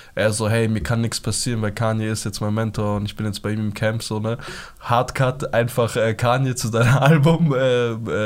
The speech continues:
äh, Dingsphase. Ähm, Chance the Rapper ist so hinter ihm, Kanye sitzt so, ne, schaut nach vorne, er ist so hinter ihm, sagt irgendwas. Kanye rastet komplett aus, dreht sich um, schreit ihn an vor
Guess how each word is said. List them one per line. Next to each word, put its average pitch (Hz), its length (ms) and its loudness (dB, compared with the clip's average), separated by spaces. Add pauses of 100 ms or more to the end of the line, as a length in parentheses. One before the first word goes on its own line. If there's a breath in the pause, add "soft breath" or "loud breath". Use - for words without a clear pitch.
äh, 107 60 -4
Dingsphase. 147 840 0 (540 loud breath)
Ähm, 107 460 0 (380)
Chance 127 360 -2
the 120 40 0
Rapper 139 200 0
ist 113 100 -2
so 120 100 0
hinter 160 320 0
ihm, 175 140 -2
Kanye 143 280 2
sitzt 143 280 0
so, 170 240 -4
ne, 135 220 -2
schaut 131 240 -4
nach 120 100 0
vorne, 139 300 -2
er 120 60 -2
ist 120 100 -4
so 123 80 -2
hinter 151 200 -2
ihm, 127 120 -2
sagt 139 260 -2
irgendwas. 151 380 -2 (280 loud breath)
Kanye 135 280 -2
rastet 139 320 -4
komplett 127 400 -2
aus, 143 180 -2
dreht 147 220 -2
sich - 80 -6
um, 139 160 0
schreit 143 500 -2
ihn 147 140 -2
an 135 200 -2
vor - 380 -6